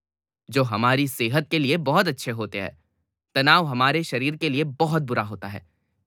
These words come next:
इसीलिए तनाव से दूर रहने की कोशिश करें। आप मेडिटेशन या योगा करके भी तनाव कम कर सकते हैं। तो दोस्तों,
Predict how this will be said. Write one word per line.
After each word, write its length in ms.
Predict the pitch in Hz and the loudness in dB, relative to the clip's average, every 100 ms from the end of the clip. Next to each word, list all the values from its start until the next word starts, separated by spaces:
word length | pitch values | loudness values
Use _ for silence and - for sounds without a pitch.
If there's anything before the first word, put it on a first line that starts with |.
| - | -6
इसीलिए 460 | 139 175 160 139 | 0 2 2 0
तनाव 320 | 147 120 127 | 0 2 2
से 180 | 127 131 | 2 -2
दूर 280 | 113 135 175 | 0 2 2
रहने 280 | 147 123 143 | 2 0 0
की 140 | 226 | -2
कोशिश 340 | 185 139 127 117 | -2 -2 -2 -6
करें। 260 | 104 - - _ _ _ _ _ - | -6 -8 -14 _ _ _ _ _ 4
आप 220 | 165 143 | 4 4
मेडिटेशन 640 | 123 139 147 147 143 131 - _ - | -4 -4 -4 -4 -4 -6 -10 _ -2
या 100 | 190 | 2
योगा 520 | 202 151 165 175 214 | 2 2 2 4 0
करके 340 | 214 170 175 180 | 0 -6 -4 -2
भी 180 | 165 | -2
तनाव 340 | 190 135 131 160 | -2 0 2 2
कम 240 | - 127 | 0 -2
कर 160 | 123 113 | 0 -2
सकते 300 | 110 95 98 | -4 -8 -8
हैं। 200 | 95 - _ _ _ _ _ _ _ _ _ _ _ _ _ _ _ _ _ - | -8 -12 _ _ _ _ _ _ _ _ _ _ _ _ _ _ _ _ _ -6
तो 80 | 110 | -2
दोस्तों, 440 | 113 110 - 147 | -2 -2 -2 -2